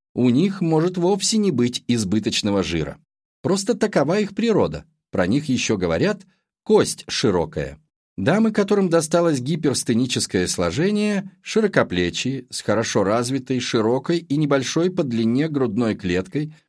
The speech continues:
мощными и имеющими значительную толщину костями таза. К сожалению, представительницы этого типа имеют выраженную предрасположенность к избыточному весу. Ну а нормостеники по понятным причинам находятся где-то посередине.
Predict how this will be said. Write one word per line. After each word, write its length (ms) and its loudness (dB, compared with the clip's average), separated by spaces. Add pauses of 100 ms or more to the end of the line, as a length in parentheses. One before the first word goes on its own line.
мощными 720 2
и 200 0
имеющими 580 0
значительную 840 0
толщину 600 0
костями 640 0
таза. 440 -2 (600)
К 40 -6
сожалению, 640 0
представительницы 960 0
этого 360 0
типа 300 -4 (140)
имеют 460 -2
выраженную 760 0
предрасположенность 1040 0
к 80 -2
избыточному 760 0
весу. 440 -2 (480)
Ну 120 4
а 100 4
нормостеники 840 0
по 120 -6
понятным 500 0
причинам 520 -2
находятся 540 0
где-то 320 -2
посередине. 800 -2